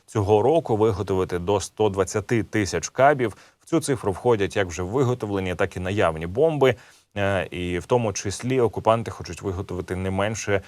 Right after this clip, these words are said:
п'ятисот кабів зі збільшеною дальністю. Тобто ось це ті керовані авіаційні бомби з модулем У М П К, які здатні летіти там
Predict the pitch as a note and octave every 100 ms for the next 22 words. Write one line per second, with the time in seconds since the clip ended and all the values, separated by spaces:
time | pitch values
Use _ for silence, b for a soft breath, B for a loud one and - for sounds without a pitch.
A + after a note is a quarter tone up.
0 | B - F#2+ F2+ - A2 G#2+ - A2 G#2+
1 | G#2+ G2+ E2 G2 G2 F#2+ F2 G#2 G2+ -
2 | F#2+ F#2 F2 F2+ C#2+ B1+ C2+ - - -
3 | F2 D#2+ - A2+ G2+ B B - A#2 A2
4 | G#2 G2+ F#2+ F#2 F2+ G2+ F#2+ G2 D#3 C3
5 | G2+ F#2+ G#2 F#2 F2+ F2+ F2+ F#2+ G2+ D3
6 | C#3 - G#2+ B B - F#2 A#2 A2 G2+
7 | F#2 F2 B2+ G#2 E2+ G2 F#2+ E2+